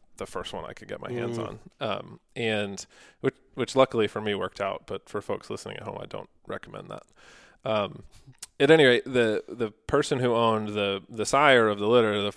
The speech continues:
Speaker 1: the father of the litter, unbeknownst to me, lived about ten minutes away
Speaker 2: Hmm.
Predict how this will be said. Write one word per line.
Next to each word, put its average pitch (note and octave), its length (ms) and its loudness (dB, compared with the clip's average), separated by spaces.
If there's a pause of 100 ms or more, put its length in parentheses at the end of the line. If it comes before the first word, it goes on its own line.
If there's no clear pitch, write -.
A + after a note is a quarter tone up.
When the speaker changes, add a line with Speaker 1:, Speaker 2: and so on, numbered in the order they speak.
Speaker 1:
the A2 120 -6
father A2 340 4
of G2+ 80 -4
the G#2 80 -4
litter, A#2 540 2
unbeknownst A2 440 -4
to A#2 40 -4
me, B2+ 180 -2
lived G#2 240 -2
about G2+ 200 -4
ten G#2 180 -10
minutes G2+ 220 -10
away A2+ 360 -4 (200)
Speaker 2:
Hmm. D3 100 -6